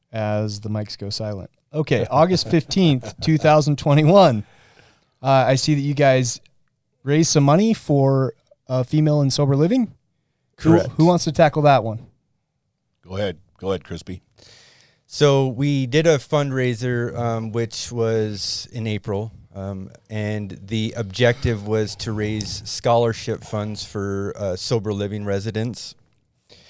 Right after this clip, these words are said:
Speaker 2: So it's actually two scholarships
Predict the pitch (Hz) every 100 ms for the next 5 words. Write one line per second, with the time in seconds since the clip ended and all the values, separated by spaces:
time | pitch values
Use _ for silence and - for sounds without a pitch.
0 | _ _ _ _ - 127 147 156 170 139
1 | - 151 139 - 131 117 117 113 - 113
2 | 104 -